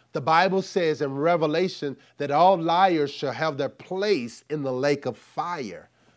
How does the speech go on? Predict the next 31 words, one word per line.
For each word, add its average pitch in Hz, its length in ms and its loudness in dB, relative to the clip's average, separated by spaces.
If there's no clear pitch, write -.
Now, 165 280 4
we 156 220 2
know 185 240 8
that 156 180 0
that 165 200 0
says 156 320 -2
more 156 240 4
than 139 160 -2
just 139 260 -6
speaking 123 560 -8
lies 123 680 2
and 127 240 -10
not 135 260 -2
telling 127 260 -4
the 104 60 -12
truth, 214 360 0
but 147 120 0
it 143 100 0
also 170 440 2
means 143 280 -2
denying 135 760 -2
Jesus 139 680 -2
and 139 180 -6
the 120 60 -8
Father, 147 680 2
denying 147 680 0
their 156 180 2
oneness, 143 560 2
denying 147 540 -2
their 143 180 0
relationship, 131 800 -4